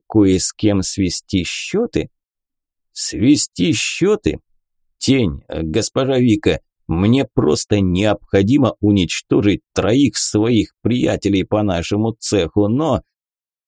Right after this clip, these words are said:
Но я буду делать только то, что решишь ты. Мы ведь договорились, ты не забыла? Я насчёт того, чтобы душу продать. Так вот, ты её, считай, купила.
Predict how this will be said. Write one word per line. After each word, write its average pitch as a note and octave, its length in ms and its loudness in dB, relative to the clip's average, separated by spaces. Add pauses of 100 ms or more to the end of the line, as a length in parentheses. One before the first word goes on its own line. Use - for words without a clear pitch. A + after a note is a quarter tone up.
(160)
Но F#2 320 0
я D3+ 280 0
буду C#3+ 360 2
делать C3 340 2 (160)
только G#2 480 2 (120)
то, C#3 220 4
что - 260 0
решишь G#2+ 640 2
ты. F#2 220 2 (320)
Мы F#2+ 280 0
ведь F2 340 -2
договорились, G#2+ 1080 0 (120)
ты - 120 -2
не G#2+ 140 2
забыла? G2 560 0 (360)
Я - 360 -2
насчёт - 540 -4 (100)
того, - 320 0
чтобы A#2 480 0
душу B2 500 0
продать. G#2 680 -2
Так - 220 -4
вот, F3 240 0 (500)
ты - 100 0
её, - 480 0
считай, G#2+ 720 -2
купила. G#2 680 2